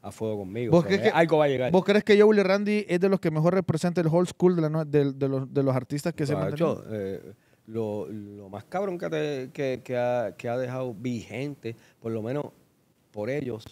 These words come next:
Speaker 1: también nosotros estamos, ¿sabes? Eh, eh, nosotros estamos beneficiados, ¿tú me entiendes? Tanto, eh, por ellos. Porque si, si tú quitas a, a, a Joel y Randy de, de aquí, si tú lo quitaras,
Speaker 2: De la
Speaker 1: ¿te
Speaker 2: ecuación,
Speaker 1: imaginas?
Speaker 2: ajá.
Speaker 1: Y está una línea, y tú quitas a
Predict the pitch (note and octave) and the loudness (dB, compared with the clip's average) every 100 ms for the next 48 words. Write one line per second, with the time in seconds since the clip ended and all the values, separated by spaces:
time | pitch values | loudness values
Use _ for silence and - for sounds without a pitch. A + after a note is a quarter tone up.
0 | _ _ _ - F2+ E2+ F2+ F#2+ F#2 G2 | _ _ _ -16 -14 -16 -20 -20 -20 -20
1 | F#2 G2 G2+ G2 - _ _ G#2+ G#2+ - | -14 -12 -10 -12 -12 _ _ -10 -8 -8
2 | A2 G2+ G2+ F#2+ G2 F#2+ F#2 F#2 F2 - | -10 -12 -12 -16 -14 -12 -12 -14 -20 -20
3 | - G#2+ A2 F#2 G2 G2 A2 G2+ F#2 F#2 | -14 -10 -10 -12 -18 -16 -14 -12 -12 -12
4 | G2 - G#2 G#2 _ _ - G2 F2+ G#2+ | -14 -10 -10 -10 _ _ -12 -10 -8 -6
5 | B2+ F#2+ C2 - _ _ _ _ - A2 | -6 -6 -12 -20 _ _ _ _ -12 -8
6 | A#2 A2+ A2 G#2+ D#2 - A#2+ C3 B2 F3 | -8 -6 -8 -8 -12 -10 -8 -8 -8 -6
7 | D#3+ C#3+ B2 - A#2+ G#2+ F#2+ - A2 G#2+ | -4 -4 -6 -8 -8 -8 -8 -10 -8 -6
8 | G#2+ G2+ A#2 C3+ C#3+ B2+ A2 F#2 G#2+ F#2+ | -6 -8 -8 -8 -8 -8 -8 -10 -10 -12
9 | - A#2+ F2 _ _ _ _ _ - A2 | -8 -10 -10 _ _ _ _ _ -14 -12
10 | A#2+ A2+ G2 E2+ - C#3 C3+ A#2+ C#3+ E3+ | -12 -10 -10 -10 -4 0 0 2 2 2
11 | C#3 A#2 A2+ G#2 _ _ G2 F#2 - B2+ | 2 -2 -10 -12 _ _ -6 -4 0 0
12 | C3+ A2+ F#2+ F2+ E2+ - _ _ _ - | 2 0 -2 -4 -8 -14 _ _ _ -16
13 | F2+ A#2 C3 B2+ A#2 | -12 -10 -6 -4 -4